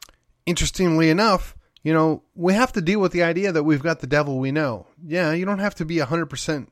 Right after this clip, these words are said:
enthusiastic about any of our elected representatives, but that's what we've got.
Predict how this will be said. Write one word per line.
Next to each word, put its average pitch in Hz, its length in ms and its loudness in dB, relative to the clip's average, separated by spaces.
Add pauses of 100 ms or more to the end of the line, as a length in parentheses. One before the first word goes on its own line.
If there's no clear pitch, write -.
(120)
enthusiastic 147 640 -4
about 123 320 -8
any 175 260 -2
of 113 120 -2
our 117 120 -2
elected 117 380 -6
representatives, 117 720 -6 (260)
but 147 100 -8
that's 202 200 -8
what 170 140 -6
we've 139 200 -6
got. - 420 -10